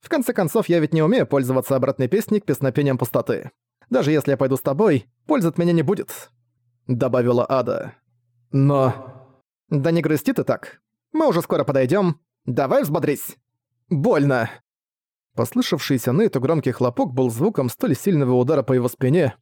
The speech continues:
что его кожа наверняка опухла. "Иди". Голосов было два, но звучали они как один.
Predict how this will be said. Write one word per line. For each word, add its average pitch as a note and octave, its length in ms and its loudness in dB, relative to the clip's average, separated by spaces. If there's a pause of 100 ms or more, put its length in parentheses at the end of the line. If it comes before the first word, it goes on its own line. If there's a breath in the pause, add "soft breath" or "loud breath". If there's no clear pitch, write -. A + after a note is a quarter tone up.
(120)
что - 200 -4
его C#3 160 2
кожа D3+ 220 0
наверняка C3+ 480 0
опухла. A#2 560 -2 (680)
"Иди". D3 640 0 (580)
Голосов A#2 460 0
было B2 200 0
два, B2+ 360 2 (180)
но B3 100 0
звучали D3 400 0
они C#3 160 2
как - 180 -6
один. B2+ 460 -2